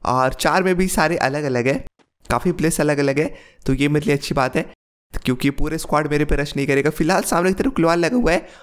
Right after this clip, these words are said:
और वहाँ पर मेरे को दिख भी रहा है, शायद उसका हेड है। ओपी खत्म, एक को तो हेडशॉट मार दिया हमने, एक वहीं पर है गाइस, एक और वहीं पर है, एक मैं हूँ, बाकी दो प्लेयर्स की तरह नहीं पता।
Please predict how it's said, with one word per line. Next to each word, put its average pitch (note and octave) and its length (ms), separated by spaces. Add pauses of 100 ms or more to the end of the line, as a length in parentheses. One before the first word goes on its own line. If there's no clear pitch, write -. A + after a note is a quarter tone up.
(160)
और C3+ 120
वहाँ E3 140
पर - 120
मेरे F3 180
को D#3+ 100
दिख D#3+ 220
भी D3 140
रहा B2 120
है, B2+ 60
शायद B2 260
उसका B2+ 200
हेड D3 280
है। C3 240 (2250)
ओपी F3 220
खत्म, D#3 340 (500)
एक E3+ 160
को D#3+ 100
तो E3+ 100
हेडशॉट D3+ 380
मार D3 160
दिया D#3+ 180
हमने, D#3 140
एक F3+ 220
वहीं E3+ 200
पर D3 160
है B2+ 60
गाइस, B2 220
एक D3 160
और D3 140
वहीं D3+ 160
पर D#3 180
है, D3+ 60
एक D3 120
मैं C#3+ 120
हूँ, E3 220 (300)
बाकी D3+ 300
दो F3+ 120
प्लेयर्स F3 260
की E3 100
तरह D#3+ 200
नहीं D3+ 140
पता। C#3+ 220